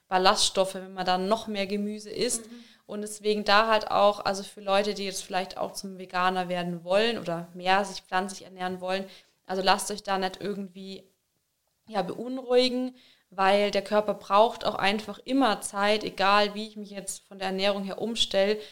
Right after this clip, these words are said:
Speaker 1: sich dann da auch dran zu gewöhnen. Und das war bei mir dann auch nur ein paar Wochen und danach war wieder alles gut. Also jetzt vertrage ich halt Nüsse und Tofu und Soja und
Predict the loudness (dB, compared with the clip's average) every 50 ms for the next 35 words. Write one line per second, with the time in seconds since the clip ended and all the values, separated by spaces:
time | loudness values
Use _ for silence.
0 | -20 _ _ -18 -18 -14 -4 -2 -2 0 2 2 2 2 2 0 0 -2 0 0
1 | 0 -2 -4 -6 -6 -8 -12 -8 -4 -2 0 2 2 0 0 -4 -4 -6 -4 0
2 | 2 2 2 2 -2 -2 -2 -2 -4 -4 -4 -4 -4 -4 -6 -6 -4 -2 -2 -2
3 | -2 -4 -16 -20 _ _ _ _ _ -20 -20 -10 -2 2 2 2 4 2 0 2
4 | 0 -4 -4 -2 -2 -2 0 2 2 2 4 4 4 4 4 2 -2 0 2 2
5 | 2 2 0 -4 -2 2 2 2 2 2 -4 -6 -8 _ _ -18 -8 -2 -2 -2
6 | -2 0 -4 -4 -4 -4 -6 -6 -6 -6 -4 0 0 0 0 0 -4 -6 -4 -2
7 | 0 0 0 0 -2 -8 -20 _ _ _ _ _ _ _ _ _ -16 -16 -16 -16
8 | -12 -4 0 4 4 6 6 4 4 2 0 -4 -4 -6 -8 -12 _ _ _ -16
9 | -14 -14 -14 -14 -14 -10 -8 -8 -8 -8 -8 -12 -12 -14 -14 -14 -10 -2 0 2
10 | 2 4 2 2 0 -2 -6